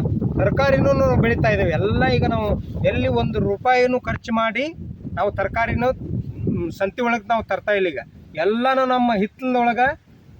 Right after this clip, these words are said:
ಮನೆಗೆ ಬೇಕಾದ ಎಲ್ಲ ಸೊಪ್ಪು ತರಕಾರಿಗಳು, ಬಳ್ಳಿ ತರಕಾರಿಗಳು, ಕುಂಬಳಕಾಯಿ, ಹಾಗಲಕಾಯಿ ಎಲ್ಲನೂ ನಾವು ಬೆಳ್ಕೊತಾ ಇದ್ದೀವಿ. ಮತ್ತೆ ಯಾಕೆ ಬೇಕು ನಮ್ಗೆ?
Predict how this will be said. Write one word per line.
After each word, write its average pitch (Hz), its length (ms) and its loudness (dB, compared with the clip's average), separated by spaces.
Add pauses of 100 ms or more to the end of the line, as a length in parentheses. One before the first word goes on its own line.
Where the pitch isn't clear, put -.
(160)
ಮನೆಗೆ 247 260 2
ಬೇಕಾದ 233 380 0
ಎಲ್ಲ 226 300 2
ಸೊಪ್ಪು 233 340 -2
ತರಕಾರಿಗಳು, 220 800 2 (380)
ಬಳ್ಳಿ 233 260 2
ತರಕಾರಿಗಳು, 226 800 2 (480)
ಕುಂಬಳಕಾಯಿ, 233 840 2
ಹಾಗಲಕಾಯಿ 214 920 2 (400)
ಎಲ್ಲನೂ 269 460 2
ನಾವು 262 240 2
ಬೆಳ್ಕೊತಾ 220 420 0
ಇದ್ದೀವಿ. 120 220 -4 (1500)
ಮತ್ತೆ 269 200 -4
ಯಾಕೆ 277 220 0
ಬೇಕು 285 220 0
ನಮ್ಗೆ? 165 380 0